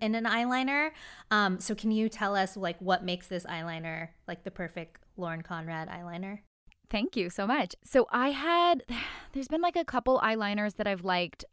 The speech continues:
Speaker 2: Um, nothing I've found where I'm just like, "This is it." But, and they keep getting discontinued too. I had, like, one eyeliner that was from, like, ten years ago that I,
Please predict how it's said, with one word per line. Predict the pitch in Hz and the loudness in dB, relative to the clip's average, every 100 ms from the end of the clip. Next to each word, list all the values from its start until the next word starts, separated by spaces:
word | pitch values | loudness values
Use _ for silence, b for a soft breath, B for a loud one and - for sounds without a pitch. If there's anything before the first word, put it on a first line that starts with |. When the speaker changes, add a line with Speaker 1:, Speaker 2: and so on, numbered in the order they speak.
| - | -2
Speaker 2:
Um, | 208 190 185 185 185 - - | 0 2 2 0 -4 -6 0
nothing | 277 320 381 | 0 2 2
I've | 302 | 4
found | 233 214 | 6 6
where | 208 185 | 6 2
I'm | 180 | 2
just | 180 | -2
like, | 180 170 | -6 -4
"This | 170 180 | -2 -2
is | 180 165 | -2 -2
it." | 180 156 - | 0 0 0
But, | 190 - B B B _ | -4 -4 B B B _
and | 233 | 4
they | 233 | 4
keep | 226 294 | 4 2
getting | 339 302 | 4 6
discontinued | 226 - 190 196 175 156 147 | 4 0 -4 -2 -2 -4 -4
too. | 185 160 | 0 2
I | 160 | 2
had, | 165 170 | 0 -2
like, | 175 180 | -2 0
one | 180 | 0
eyeliner | 165 170 165 165 | 0 0 0 -2
that | 165 | -4
was | 170 | -6
from, | - | -6
like, | 170 156 | -6 -6
ten | - - 180 | -10 -6 -4
years | 170 170 175 | -2 -4 -4
ago | 170 165 | -2 -2
that | 165 | 0
I, | 160 | -2